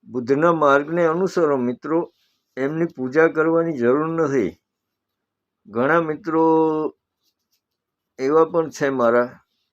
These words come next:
કે જેમણે બૌદ્ધ ધર્મ અપનાવેલો હોય તો બુદ્ધ વિધિથી લગ્ન કરે, અમુક પ્રસંગો કરે, પણ બુદ્ધને,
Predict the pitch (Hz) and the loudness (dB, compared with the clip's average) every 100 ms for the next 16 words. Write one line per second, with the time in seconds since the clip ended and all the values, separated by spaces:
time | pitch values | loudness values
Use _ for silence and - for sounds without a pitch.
0 | _ - 135 131 139 147 139 127 135 123 | _ -8 -4 -2 -2 -2 2 2 2 2
1 | 135 143 156 147 156 165 165 147 127 120 | 0 0 -2 -2 -2 -2 0 2 0 2
2 | 113 104 _ _ _ _ _ _ 139 131 | 0 -2 _ _ _ _ _ _ -4 -2
3 | 127 123 120 120 117 139 131 151 143 135 | 0 0 -2 -2 -2 -2 0 0 2 0
4 | 143 127 135 120 120 139 143 135 127 127 | -2 -2 2 2 4 2 0 -2 0 2
5 | 127 123 110 _ _ _ _ _ _ 120 | 4 2 -2 _ _ _ _ _ _ -8
6 | 131 123 - 120 117 131 131 127 120 117 | -6 -8 -4 -4 -2 -2 0 0 0 -2
7 | 113 107 _ _ _ _ _ _ _ _ | -2 -4 _ _ _ _ _ _ _ _
8 | _ 151 170 147 139 151 139 151 165 | _ -4 -4 -4 -2 -2 -2 -2 0